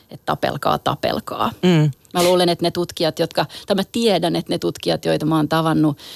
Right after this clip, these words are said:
Speaker 1: ja jotka, ja elinkeinonharjoittajat, joita mä oon tavannut, joiden kanssa mä oon keskustellut, ollut samoissa työryhmissä, niin,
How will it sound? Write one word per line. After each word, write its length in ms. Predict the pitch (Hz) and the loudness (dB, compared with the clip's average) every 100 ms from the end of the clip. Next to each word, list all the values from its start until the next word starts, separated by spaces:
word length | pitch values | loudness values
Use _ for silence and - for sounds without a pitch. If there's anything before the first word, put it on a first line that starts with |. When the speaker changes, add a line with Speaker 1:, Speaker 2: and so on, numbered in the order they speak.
| - | -20
Speaker 1:
ja 140 | - 180 | -6 -2
jotka, 360 | 156 - 156 - | -2 -2 -4 -4
ja 200 | 170 160 | -4 -2
elinkeinonharjoittajat, 1080 | - 170 156 160 151 156 156 151 - 151 147 | 2 2 2 2 2 2 0 -2 -2 -4 0
joita 200 | 156 156 | -2 0
mä 80 | 156 | 0
oon 140 | 147 | 0
tavannut, 360 | 156 156 151 151 | 0 2 2 2
joiden 160 | 151 | 2
kanssa 200 | 147 151 | -2 -2
mä 60 | 160 | 0
oon 100 | 156 | 0
keskustellut, 600 | 160 156 - 160 160 156 | 0 -4 -4 -6 -2 0
ollut 140 | 151 | 0
samoissa 380 | 151 160 156 151 - | 0 2 2 2 0
työryhmissä, 720 | 156 151 151 156 156 - 147 | 0 0 0 -2 -2 0 0
niin, 140 | 151 | -2